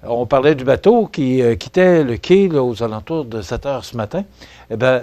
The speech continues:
euh, six heures quinze, sept heures quarante-cinq étaient les traversées ce matin. Les prochaines, seize heures trente et dix-huit heures quinze, parce que les heures de marée, euh, donnent sur l'heure du souper. Les départs pour Montmagny, déjà, un départ a été effectué à sept heures ce matin.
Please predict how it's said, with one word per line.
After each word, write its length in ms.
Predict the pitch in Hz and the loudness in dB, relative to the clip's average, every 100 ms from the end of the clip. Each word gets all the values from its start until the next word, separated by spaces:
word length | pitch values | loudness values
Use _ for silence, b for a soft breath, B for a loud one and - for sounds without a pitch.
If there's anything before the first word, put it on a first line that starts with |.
| - | -4
euh, 420 | 110 113 110 110 | -2 0 0 -2
six 360 | - - 160 170 | -6 -8 -2 0
heures 160 | 156 | -2
quinze, 460 | - 202 233 190 131 | 0 2 2 0 -6
sept 260 | 117 151 165 | -6 -4 -4
heures 140 | 147 | -4
quarante-cinq 560 | 151 123 113 185 202 110 | -4 -4 -4 -4 -4 -4
étaient 320 | 120 151 135 | -4 0 -2
les 120 | 110 | -2
traversées 520 | 110 110 104 - 156 | -4 -6 -6 -6 -8
ce 100 | - | -8
matin. 300 | 113 95 151 B B B B | -8 -6 -6 B B B B
Les 160 | 123 131 | -6 -4
prochaines, 580 | - 113 131 190 190 147 | -4 -4 -2 -2 -2 -8
seize 300 | - 143 120 | -2 -2 -2
heures 120 | 98 | -8
trente 300 | - 151 143 | -10 -12 -10
et 60 | 101 | -12
dix-huit 380 | 98 98 101 80 | -12 -12 -12 -14
heures 120 | - | -12
quinze, 240 | 135 170 | -12 -12
parce 200 | - 98 | -14 -14
que 80 | 110 | -10
les 220 | 95 95 | -8 -6
heures 140 | 123 98 | -8 -8
de 80 | |
marée, 340 | 90 87 117 139 B B - | -10 -8 -10 -12 B B -20
euh, 80 | 87 | -10
donnent 360 | 101 127 117 | -6 -6 -8
sur 240 | 95 107 85 | -12 -14 -8
l'heure 220 | 117 113 | -6 -6
du 120 | 95 | -8
souper. 360 | - 107 - 82 - B B B B B - | -14 -14 -14 -16 -20 B B B B B -6
Les 200 | 120 123 | -2 0
départs 300 | 120 180 175 | 2 0 0
pour 140 | 143 | -4
Montmagny, 440 | 120 110 104 156 | -4 -6 -6 -4
déjà, 460 | 151 127 135 170 143 | -2 -2 2 2 2
un 120 | 117 | 0
départ 380 | 113 104 156 151 | -4 0 0 0
a 80 | 117 | -4
été 160 | 127 | -4
effectué 560 | 117 127 104 - 147 151 | -6 -6 -10 -4 -2 -2
à 140 | 101 | -4
sept 260 | 104 123 131 | -8 -8 -4
heures 180 | 135 104 | -6 -6
ce 100 | - | -6
matin. 300 | 127 175 | -2 0